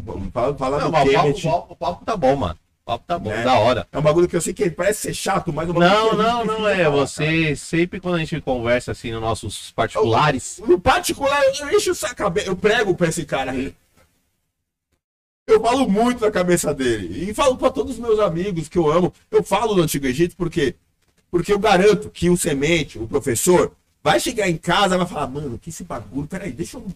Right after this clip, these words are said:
Speaker 1: dar um Google", né?
Speaker 2: Não, você já tá pensando ali, velho.
Speaker 1: Deixa eu dar um Google nessa parada.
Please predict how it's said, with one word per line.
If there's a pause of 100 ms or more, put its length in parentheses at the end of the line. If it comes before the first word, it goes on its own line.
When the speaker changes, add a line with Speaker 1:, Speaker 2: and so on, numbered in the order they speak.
(140)
Speaker 1:
dar
um
Google", (220)
né? (140)
Speaker 2:
Não,
você
já
tá
pensando
ali,
velho. (420)
Speaker 1:
Deixa
eu
dar
um
Google
nessa
parada.